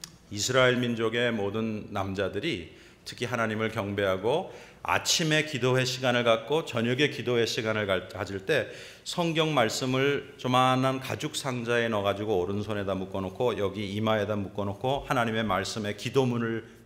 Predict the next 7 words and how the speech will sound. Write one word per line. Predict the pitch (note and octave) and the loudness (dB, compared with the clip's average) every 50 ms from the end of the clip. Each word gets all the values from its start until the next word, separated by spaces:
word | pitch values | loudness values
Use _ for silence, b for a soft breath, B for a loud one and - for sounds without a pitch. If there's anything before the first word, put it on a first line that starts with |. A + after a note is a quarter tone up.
| - - | -18 -8
주문 | - - B2 B2 C3 C3 C3 B2 | -2 0 2 2 4 2 4 4
외듯이 | A2+ G#2+ G2+ G2 G2+ - - G#2+ | 2 2 0 -2 -4 -6 -6 -6
외웁니다. | G2 G2 F#2+ F#2 E2+ E2+ E2+ E2+ F2 F2 F2 B B B B B B B | -6 -6 -6 -6 -6 -8 -10 -10 -12 -12 -14 B B B B B B B
그러면서 | - - A#2 A#2 A2+ G#2+ A2 A2 | -4 -2 0 0 0 -2 -4 -4
경건하게 | - D2 D2 C#2+ C#2 C2 C2+ D2 D#2+ D2 D#2 G2 G#2+ G2+ | -6 -8 -8 -6 -6 -6 -6 -6 -6 -6 -4 -4 -4 -4
하나님께 | G2+ A#2 A2 G2 F#2+ F#2 G#2 | -2 -4 -4 -4 -6 -6 -8
기도드려요. | G2 - G#2+ F#2+ G2 F#2 - F2 E2 E2 D#2+ D#2+ | -8 -8 -8 -8 -8 -8 -8 -8 -10 -10 -12 -12